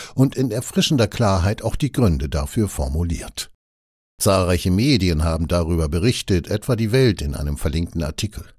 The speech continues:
Im Interview beschreibt Préant unter anderem, dass die Art, wie gesellschaftlich prägende Themen in der Show seit Corona behandelt worden seien,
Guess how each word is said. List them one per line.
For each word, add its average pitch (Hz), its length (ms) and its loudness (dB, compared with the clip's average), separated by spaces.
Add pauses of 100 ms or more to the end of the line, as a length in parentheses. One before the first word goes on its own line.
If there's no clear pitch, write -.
(420)
Im 117 140 4
Interview 160 560 4
beschreibt 127 520 2
Préant 107 460 4
unter 98 260 2
anderem, 127 440 2
dass 92 180 0
die - 160 -4
Art, 127 420 0
wie 80 60 -8
gesellschaftlich 85 840 -2
prägende 82 500 0
Themen 104 460 2
in 78 100 0
der 71 140 -2
Show 98 400 0
seit 76 240 -2
Corona 82 420 0
behandelt 85 560 -2
worden 80 260 -2
seien, 87 380 -2